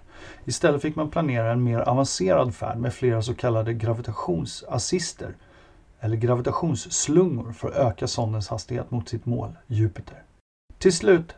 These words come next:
sköt sonden upp nittonhundraåttionio och gjorde en sväng förbi Venus,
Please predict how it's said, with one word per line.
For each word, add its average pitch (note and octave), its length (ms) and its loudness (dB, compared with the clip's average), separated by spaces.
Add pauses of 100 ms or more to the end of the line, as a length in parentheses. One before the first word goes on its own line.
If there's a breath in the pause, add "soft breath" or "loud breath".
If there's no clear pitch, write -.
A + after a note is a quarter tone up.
(100)
sköt - 340 2
sonden A2 640 -2
upp G#2+ 160 -2 (180)
nittonhundraåttionio A#2 1040 0 (120)
och - 340 -2
gjorde C3 280 6
en B2+ 100 2
sväng B2 400 0
förbi A2+ 320 2
Venus, A#2+ 540 -2